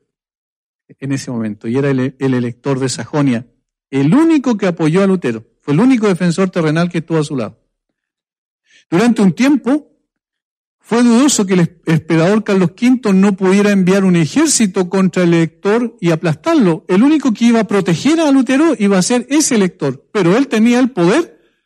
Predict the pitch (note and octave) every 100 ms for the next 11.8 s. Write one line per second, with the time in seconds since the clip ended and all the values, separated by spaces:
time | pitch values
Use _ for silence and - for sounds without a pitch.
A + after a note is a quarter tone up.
0 | _ _ _ - D#3+ F#3 D#3+ G3 E4 C#4
1 | F3+ F3 G#3 B3 A3 D#3 D#3+ A3+ A#3+ A#3
2 | G3+ G3+ D4+ E4+ G3+ A3 C4 C#4 _ _
3 | _ _ - C#3+ D3 C#4+ D4 A3 F#3+ F3+
4 | F3+ F3+ - G3 F#3+ F#3+ F3 G3+ G3 F#3+
5 | F3+ E3+ G3+ G#3 F3 D#3+ E3 D#3 D#3+ D3+
6 | D3 C#3 A#2 _ _ _ _ _ _ _
7 | _ _ _ _ _ _ _ _ _ _
8 | _ _ - F#3 G3 B2 _ _ _ _
9 | _ _ _ _ _ _ _ _ _ _
10 | _ E3 G#3+ G#3+ A3+ G#3+ G3+ F#3+ F3 G3+
11 | F3+ F#3+ - F3+ F3 D3 B2+ _